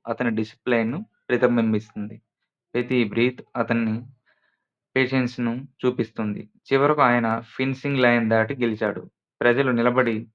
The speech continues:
చప్పట్లతో అసలైన విజేతను అభినందించారు. తొందరగా మొదలుపెట్టి ఆగిపోయిన అర్జున్ కాదు,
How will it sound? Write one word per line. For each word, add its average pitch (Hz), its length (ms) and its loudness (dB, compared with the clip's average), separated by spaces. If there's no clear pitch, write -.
చప్పట్లతో 127 800 0
అసలైన 139 420 0
విజేతను 117 560 0
అభినందించారు. 113 800 2
తొందరగా 127 500 4
మొదలుపెట్టి 117 640 0
ఆగిపోయిన 117 460 2
అర్జున్ 117 340 0
కాదు, 107 300 2